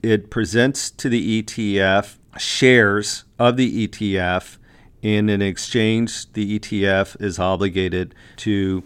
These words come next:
provide it with the underlying basket of portfolio securities. Obviously, to the extent that basket is illiquid,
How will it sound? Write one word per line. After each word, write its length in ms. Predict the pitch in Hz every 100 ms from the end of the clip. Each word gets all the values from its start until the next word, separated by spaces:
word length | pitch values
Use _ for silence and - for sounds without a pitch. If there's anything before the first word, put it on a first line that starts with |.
| -
provide 540 | 113 95 95 98 98
it 200 | 98 -
with 500 | 101 98 95 - -
the 240 | 104 101 98
underlying 600 | 113 107 101 95 95 95
basket 880 | 90 92 95 92 - - 87 85 -
of 200 | 95 -
portfolio 840 | - 92 - 107 95 90 82 80 -
securities. 920 | - - 90 - 92 82 73 - - - _ -
Obviously, 720 | 98 98 92 - 101 98 98 _ _ _ -
to 140 | 98
the 80 | 95
extent 440 | - - 110 -
that 240 | 104 95 80
basket 760 | 98 98 92 - 101 92 85 -
is 500 | 98 92 87 - - _ -
illiquid, 880 | 90 90 113 214 214 113 101 104